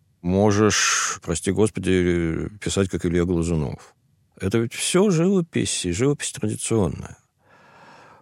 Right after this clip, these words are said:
Уточнение было бы полезно, потому что, э, тут вот какой вопрос. Ты можешь любить Репина и писать, как Репин. И у тебя даже будут люди, которые будут наверняка тебя покупать и, э, кантовать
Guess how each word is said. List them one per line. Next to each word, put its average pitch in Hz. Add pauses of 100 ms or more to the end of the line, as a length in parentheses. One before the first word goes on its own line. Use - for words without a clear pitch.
(100)
Уточнение 156
было 156
бы 160
полезно, 131 (340)
потому 113
что, 101
э, 85
тут 160
вот 135
какой 113
вопрос. 110 (300)
Ты 147
можешь 180
любить 127
Репина 135
и 95
писать, 104
как -
Репин. - (380)
И -
у 90
тебя 131
даже 160
будут 113 (300)
люди, 90
которые 113
будут 117
наверняка 95
тебя 92
покупать -
и, 73
э, - (260)
кантовать 87